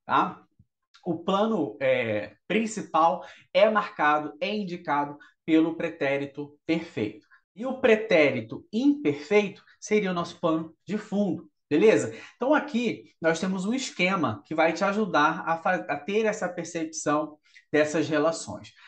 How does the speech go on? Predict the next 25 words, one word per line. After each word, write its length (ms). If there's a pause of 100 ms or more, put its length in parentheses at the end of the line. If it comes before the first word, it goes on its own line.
(180)
tá? 480
Nós 220
temos 240
aqui 180
o 80
mundo 400
narrado, 800
aonde 480
nós 440 (300)
temos 340
o 40
relevo 640
no 100
pretérito 720
perfeito, 580 (500)
e 120
aonde 360
não 220
tem 200
o 40
relevo, 420
que 100
seria 280
aqui, 240
então, 420